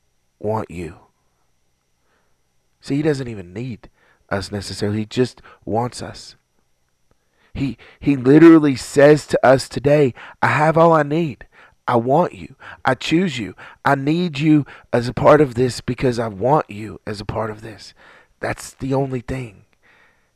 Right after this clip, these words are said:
The Savior of the world, the one who loves us so much that he went to the cross for us, is literally saying to us today,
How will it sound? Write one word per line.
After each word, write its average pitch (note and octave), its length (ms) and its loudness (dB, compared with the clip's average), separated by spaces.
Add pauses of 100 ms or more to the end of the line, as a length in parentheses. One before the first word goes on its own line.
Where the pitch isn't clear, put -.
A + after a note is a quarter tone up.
(1200)
The A2 80 -14
Savior D#3+ 580 -6
of C#3 100 -8
the B2 80 -10
world, C3 440 -12 (360)
the A#2+ 100 -8
one D3 340 -2
who D#3 180 -2
loves C#3+ 380 2
us B2+ 140 -4
so D3 320 -2
much D3+ 240 -4
that D3 120 -4
he A#2+ 60 -4
went D3+ 240 -4
to D#3+ 120 -6
the D3+ 60 -4
cross C#3+ 380 6
for D#3 320 4
us, C3 200 2 (320)
is B2+ 260 -6
literally F3 540 6
saying E3+ 520 0
to D#3+ 240 2
us D3 140 0
today, C3 480 -4